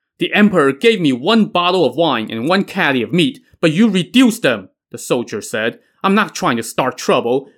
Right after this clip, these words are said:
but you have gone too far. You would even steal the guilt off a Buddha statue's face." "Well, you've got some nerve," the officer said angrily.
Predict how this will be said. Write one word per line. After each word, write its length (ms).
but 140
you 140
have 120
gone 240
too 220
far. 460
You 100
would 120
even 240
steal 400
the 100
guilt 440
off 180
a 60
Buddha 380
statue's 580
face." 480
"Well, 120
you've 240
got 200
some 360
nerve," 480
the 160
officer 420
said 380
angrily. 580